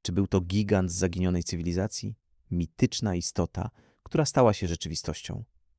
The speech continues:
czy też niewytłumaczalna anomalia w historii ludzkości? Żaden dokument, żaden napis nie ujawnił jego tożsamości. Naukowcy pozostali ostrożni,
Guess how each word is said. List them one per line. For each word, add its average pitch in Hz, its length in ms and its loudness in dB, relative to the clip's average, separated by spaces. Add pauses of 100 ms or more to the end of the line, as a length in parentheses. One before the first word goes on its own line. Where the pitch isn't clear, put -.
(140)
czy - 120 -4
też - 340 0 (100)
niewytłumaczalna 110 880 4
anomalia 90 640 2
w - 60 -14
historii - 400 -8
ludzkości? - 600 -10 (760)
Żaden 110 320 6
dokument, - 580 -2 (320)
żaden 104 380 4
napis 92 440 0 (220)
nie 101 140 2
ujawnił 87 360 2
jego 78 200 -2
tożsamości. - 680 -8 (680)
Naukowcy 127 540 4
pozostali 92 480 2
ostrożni, - 540 -6